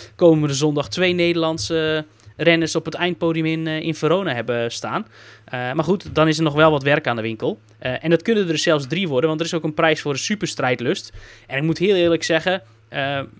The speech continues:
met die aanvalsdrang die Van der Poel heeft, eh, deze Giro, eh, ondanks dat hij volgens mij nog niet één keer het rode rugnummer heeft gedragen als, eh, meest strijdlustige renner van de dag. Eh, ja, eh, zou best wel kunnen zijn dat we er straks de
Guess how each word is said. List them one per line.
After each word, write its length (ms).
met 240
die 120
aanvalsdrang 520
die 80
Van 140
der 80
Poel 260
heeft, 300
eh, 220
deze 280
Giro, 480
eh, 200
ondanks 300
dat 80
hij 100
volgens 260
mij 160
nog 140
niet 140
één 200
keer 160
het 120
rode 220
rugnummer 380
heeft 160
gedragen 560
als, 360
eh, 240
meest 220
strijdlustige 720
renner 240
van 120
de 100
dag. 380
Eh, 180
ja, 280
eh, 120
zou 260
best 200
wel 100
kunnen 220
zijn 180
dat 120
we 100
er 60
straks 280
de 60